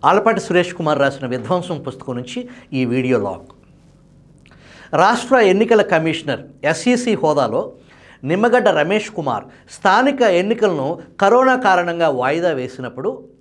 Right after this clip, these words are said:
ఆయన్ను అసలు ఆ పోస్టులోనే లేకుండా చేసేందుకు జగన్ ప్రభుత్వం తమకున్న శాసనాధికారాన్ని ఎలా దుర్వినియోగం చేసింది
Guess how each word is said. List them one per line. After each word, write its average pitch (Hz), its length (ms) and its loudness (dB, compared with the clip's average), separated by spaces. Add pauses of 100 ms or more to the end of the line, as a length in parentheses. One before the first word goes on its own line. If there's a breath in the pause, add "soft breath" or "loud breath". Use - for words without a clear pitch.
(340 soft breath)
ఆయన్ను 214 540 2
అసలు 190 260 0
ఆ 165 100 2
పోస్టులోనే 170 640 -4
లేకుండా 160 580 -4 (180)
చేసేందుకు 139 640 -6 (320 loud breath)
జగన్ 196 400 0
ప్రభుత్వం 185 600 -4
తమకున్న 180 480 -4
శాసనాధికారాన్ని 156 1120 -2 (220 loud breath)
ఎలా 170 280 4
దుర్వినియోగం 190 640 -2 (100)
చేసింది 139 360 -8